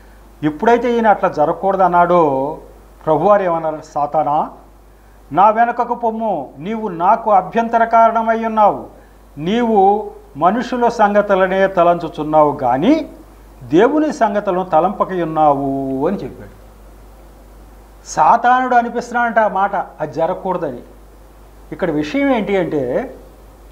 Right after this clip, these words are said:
దేవుడు శిలువ యాగం చేయటం అనేది అవసరం, అందుకే ఆయన వచ్చింది. వాళ్ళు హింసించాలి, ఆయన శిలువ యాగంలో ఆయన చంపాలి, ఆయన రక్తం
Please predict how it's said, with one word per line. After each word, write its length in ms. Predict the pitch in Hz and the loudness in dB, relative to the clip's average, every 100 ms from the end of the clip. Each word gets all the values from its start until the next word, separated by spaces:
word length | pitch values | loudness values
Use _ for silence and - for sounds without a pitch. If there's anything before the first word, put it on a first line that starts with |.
| - - - - - - | -20 -20 -20 -20 -20 0
దేవుడు 340 | 185 254 277 | 2 2 0
శిలువ 340 | 240 220 240 233 | -4 -6 0 2
యాగం 440 | 233 226 208 214 208 | 4 2 0 -8 -8
చేయటం 320 | 202 202 202 | -8 -8 -6
అనేది 300 | 196 196 202 | -6 -4 -2
అవసరం, 560 | 165 196 220 208 196 - - - - - - - - - - 151 | -2 0 0 2 2 -4 -18 -20 -20 -20 -20 -20 -20 -20 -4 0
అందుకే 360 | 165 175 208 | 0 2 4
ఆయన 180 | 247 262 | 4 2
వచ్చింది. 460 | 240 - 170 117 117 - _ _ - - - - - - | -2 -6 -12 -12 -18 -20 _ _ -20 -20 -20 -20 -16 -2
వాళ్ళు 200 | 165 170 | 0 0
హింసించాలి, 840 | 180 208 233 214 196 196 208 269 | -4 -4 -4 -2 2 4 4 2
ఆయన 240 | 254 202 190 | 2 2 -2
శిలువ 360 | 170 170 190 | -6 -2 2
యాగంలో 380 | 196 180 180 185 | 4 4 0 0
ఆయన 200 | 233 190 | 0 0
చంపాలి, 460 | 185 202 208 185 - - - - - - - - - - - - - - - - - - - - - - | 0 0 2 0 -2 -12 -20 -20 -20 -20 -20 -20 -20 -20 -20 -20 -20 -20 -20 -20 -20 -20 -20 -20 -16 -2
ఆయన 280 | 160 214 202 | 0 2 0
రక్తం 580 | 190 202 - 254 180 | 0 -2 0 0 0